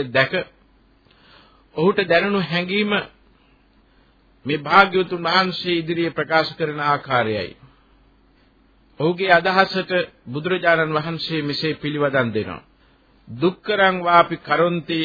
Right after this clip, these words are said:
සේඛ සීල සමාහිතා තිතත්තා අනගාර යුපේතස්ස තුට්ටි හෝති සුඛාවහ." මේ සිංහල අනුවාදය වන්නේ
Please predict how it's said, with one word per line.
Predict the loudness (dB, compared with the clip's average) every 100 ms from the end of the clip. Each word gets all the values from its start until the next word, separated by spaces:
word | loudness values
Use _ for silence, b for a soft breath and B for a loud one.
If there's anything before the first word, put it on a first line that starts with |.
| -6 _ -20
සේඛ | -16 -4 -2 -2 -2 -6
සීල | -6 -6 -4 -2 -4
සමාහිතා | -4 -6 -2 -2 -2 -6 -2 -2 -4 _ _ _ b b _
තිතත්තා | -4 2 4 2 2 4 4
අනගාර | 2 0 2 4 4 4
යුපේතස්ස | 0 -2 -2 0 0 -2 -2 0 0 -4 _ _
තුට්ටි | -8 -8 -8 -6 -2 0 0
හෝති | -2 -4 -4 -4 -10
සුඛාවහ." | -10 -6 -2 -2 -2 -6 -10 _ _ _ _ _ b b b b -4
මේ | -2
සිංහල | -2 -4 2 4
අනුවාදය | 4 4 4 4 2 0
වන්නේ | 2 0 0 -2 -4